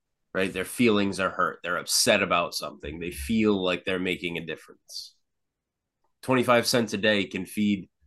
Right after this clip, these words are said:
starving pop and click in whatever fucking random country they don't even tell you he's from. Same shit. You should feel guilty because you eat and he doesn't. So give us money.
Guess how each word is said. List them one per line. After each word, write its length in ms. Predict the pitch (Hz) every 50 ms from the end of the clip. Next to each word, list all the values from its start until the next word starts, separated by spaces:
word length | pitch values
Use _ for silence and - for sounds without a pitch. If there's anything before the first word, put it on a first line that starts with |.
| _ _ -
starving 840 | - - - - 127 110 110 113 101 104 104 101 101 98 95 92 92 _ _ _ _ _ -
pop 280 | - 123 113 107 -
and 120 | 104 101 -
click 400 | - - 104 101 95 - - -
in 320 | 98 95 95 95 92 92
whatever 380 | 92 98 98 104 104 98 101 92
fucking 340 | - 107 104 - - 98 95
random 300 | 95 98 95 95 92 -
country 380 | 98 98 95 92 95 95 92
they 80 | 95 95
don't 160 | 95 92 95
even 160 | 90 90 90
tell 180 | - 95 92 90
you 100 | 87 87
he's 220 | 87 85 - -
from. 160 | - 80 64 - - _ _ _ _ _ _ _ _ _ _ _ _ _ -
Same 260 | - 120 113 107 101
shit. 240 | - - 87 - - _ _ _ _ _ _ _ _ _ _ _ _ _ _ _ _ _ _ _ _ _ _ _ _ _ _ _ _ _ _ _ -
You 140 | 131 147 143
should 180 | 139 131 117
feel 220 | - 143 135 120 107
guilty 380 | 113 123 120 104 107 101 95
because 680 | 87 92 90 - 104 98 95 92 90 87 87 85 - - _ _ _ _ _ -
you 220 | - 107 117 113 107
eat 340 | 104 113 107 101 82 - -
and 160 | 85 87 90
he 140 | 98 104 104
doesn't. 420 | 101 101 95 87 80 78 69 - - _ -
So 260 | - - 90 87 90
give 160 | 87 107 104
us 160 | 104 98 -
money. 380 | - 92 85 78 69 - -